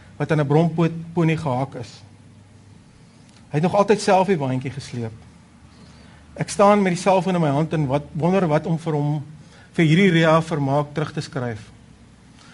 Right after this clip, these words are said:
Sy sê my nommer by Kitte gekry het. Toe typ my, piep my selfoon weer. Dis 'n "Please call me" van Kitte af. Ek gaan staan een kant naby Clicks en lui sy nommer.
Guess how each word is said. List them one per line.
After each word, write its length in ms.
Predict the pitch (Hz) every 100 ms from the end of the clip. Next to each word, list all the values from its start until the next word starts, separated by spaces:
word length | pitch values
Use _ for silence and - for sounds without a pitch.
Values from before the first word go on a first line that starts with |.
| -
Sy 100 | -
sê 260 | 175 208 208
my 120 | 175
nommer 280 | 175 185 208
by 100 | 180
Kitte 280 | 180 180 170
gekry 380 | 165 160 143
het. 100 | 123 123 - - - - - - - - -
Toe 140 | 220
typ 180 | 240 -
my, 140 | 208 208 - -
piep 180 | 233 220
my 140 | 190
selfoon 480 | 175 202 190 196 156
weer. 280 | 151 139 120 - - - - -
Dis 100 | -
'n 120 | 180 180
"Please 320 | 214 202 -
call 200 | 190 180
me" 140 | 175
van 160 | 165 156
Kitte 240 | 165 160
af. 280 | 117 110 - - - - - - - - - - - - - - -
Ek 120 | - 175
gaan 140 | 196
staan 320 | - 220 214 220
een 180 | 208
kant 200 | 208 202
naby 340 | 196 165 175 170
Clicks 340 | 170 190 180
en 120 | 160 143
lui 140 | 147
sy 180 | 156 170
nommer. 360 | 156 143 135